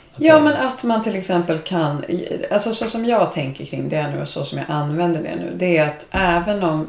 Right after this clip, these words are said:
Speaker 1: man bli-, är med om någonting som väcker väldigt mycket, eh, svåra känslor och svårt att hantera, så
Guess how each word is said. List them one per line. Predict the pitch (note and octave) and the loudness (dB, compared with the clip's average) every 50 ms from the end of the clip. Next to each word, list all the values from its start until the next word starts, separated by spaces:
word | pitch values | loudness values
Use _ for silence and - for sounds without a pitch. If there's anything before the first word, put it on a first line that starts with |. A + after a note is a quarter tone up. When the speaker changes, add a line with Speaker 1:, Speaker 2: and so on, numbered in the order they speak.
| - - | -6 -4
Speaker 1:
man | D#3 D3+ D3 D3 C#3+ C#3+ D3 D3+ | -2 -2 -2 -2 -2 -4 -4 -4
bli-, | D#3 D#3+ D#3 - - | -4 -4 -4 -6 -6
är | - D#3 D3+ | -4 -2 -2
med | E3+ F#3+ A3 A#3 G3+ E3 D#3 D3 C#3+ - | 0 0 0 0 0 0 0 0 -2 -2
om | - D3+ C#3+ C#3+ | -4 -4 -2 -2
någonting | C#3+ C#3 C3+ C3+ C3+ - - - - - - | -2 -4 -4 -6 -6 -6 -8 -6 -6 -6 -6
som | - - D3 C#3+ - - - - - | -6 -6 -6 -4 -4 -6 -6 -6 -6
väcker | D3 C#3 C3+ - - - - E3 D#3 | -6 -6 -6 -6 -12 -10 -10 -6 -4
väldigt | D#3 D#3 C#3 - C#3 - | -2 -2 -4 -4 -10 -10
mycket, | - C3+ - - - - - - - - - - - - - - - - - _ _ | -12 -12 -12 -10 -8 -6 -6 -6 -8 -10 -18 -20 -20 -20 -20 -20 -20 -20 -20 _ _
eh, | - - - - - - | -14 -12 -12 -10 -10 -8
svåra | - - F3 F3 E3+ D#3+ D3+ D3+ | -6 -2 0 2 2 2 2 0
känslor | D3+ - F3 E3+ E3+ E3 E3 E3 - G3 F#3+ F3+ D#3+ | 0 -2 0 0 0 0 -2 -4 -2 0 0 0 0
och | D3+ D3 | -2 -6
svårt | - - D3+ C#3+ - | -6 -8 -8 -8 -8
att | C#3+ C#3 | -6 -6
hantera, | D3 D3+ D#3+ - C4+ B3+ F#3 C#3 C3+ - - - D#3 - - _ _ _ - _ _ _ _ _ | -6 -6 -4 -2 0 0 2 0 0 -2 -4 -6 -8 -12 -20 _ _ _ -20 _ _ _ _ _
så | - - - - - E3 D#3 C#3+ C3+ C#3 C#3 | -10 -6 -4 -2 0 2 2 2 2 2 0